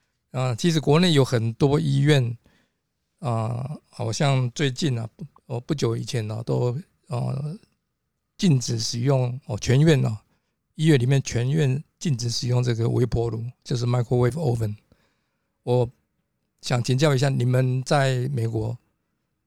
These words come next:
针对这样子的一个措施哦，禁止使用 microwave oven，这个是，是一般常识吗？还是说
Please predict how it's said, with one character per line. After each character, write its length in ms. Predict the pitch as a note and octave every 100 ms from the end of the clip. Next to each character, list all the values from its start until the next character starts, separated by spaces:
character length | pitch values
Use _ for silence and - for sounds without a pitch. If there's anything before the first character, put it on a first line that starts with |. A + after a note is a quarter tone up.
| _
针 180 | - C#3
对 140 | C#3+ C3
这 180 | -
样 160 | D3+ B2+
子 160 | A#2+ A2
的 80 |
一 140 | A#2 A#2
个 120 | A#2
措 220 | G#2+ C#3
施 300 | A2+ - A#2
哦， 200 | C#3 A2 A2 _ _ _ _ _ _
禁 180 | - C#3+
止 220 | B2+ C3
使 160 | A2+ A#2+
用 220 | C3+ B2+
microwave 500 | - C3 B2 A#2+ B2
oven， 300 | C3+ A#2+ A2
这 100 | A#2+
个 100 | A#2+
是， 320 | A#2+ - B2 A#2 _ _ _ _ _ _
是 380 | - - B2+ D3 - _
一 80 | -
般 180 | D3 C#3
常 200 | B2+ A#2
识 180 | - C#3
吗？ 140 | B2
还 180 | A2+ B2
是 160 | B2+ A#2+
说 260 | A#2+ B2